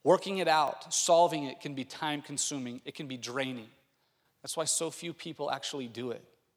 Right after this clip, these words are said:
So it's so much easier to just copy the right answers from the back of the book than to figure it out, to solve the problem, and to put it into practice.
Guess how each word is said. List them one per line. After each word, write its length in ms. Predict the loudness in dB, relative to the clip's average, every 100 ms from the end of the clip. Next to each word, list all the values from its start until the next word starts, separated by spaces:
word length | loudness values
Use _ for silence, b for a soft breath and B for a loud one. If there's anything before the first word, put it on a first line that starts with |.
| _ _ _ _ _ _ _ _ _ _
So 120 | -6
it's 140 | -2 0
so 240 | 2 2
much 220 | 2 -4 -6
easier 380 | -6 -4 -6
to 100 | -6
just 240 | -6 -6 -6
copy 360 | -2 -2 0
the 100 | -2
right 180 | 2 2
answers 380 | 2 -2 -4 -6
from 160 | -6 -6
the 80 |
back 240 | 0 0 0
of 60 |
the 80 | -6
book 360 | -2 -2 -4 -14 B B B
than 80 | -10
to 120 | -10
figure 400 | -6 -4 0 4
it 40 |
out, 380 | 6 6 4 -2
to 80 | -4
solve 480 | 0 2 4 4 2
the 80 | -4
problem, 500 | 4 4 4 0 -4
and 140 | -10 -12
to 100 | -14
put 240 | -6 -4
it 120 | -4 -6
into 240 | -12 -14
practice. 840 | -6 -4 -4 -8 -20 -14 -10 -12